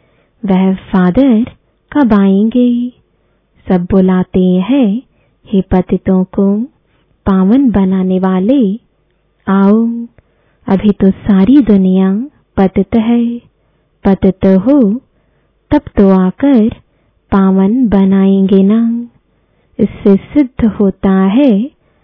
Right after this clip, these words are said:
बाप को पतित दुनिया में आना जरूर है, परंतु ड्रामा अनुसार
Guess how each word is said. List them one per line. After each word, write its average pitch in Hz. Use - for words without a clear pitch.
बाप 185
को 240
पतित 285
दुनिया 190
में 226
आना 214
जरूर 196
है, 240
परंतु 196
ड्रामा 196
अनुसार 196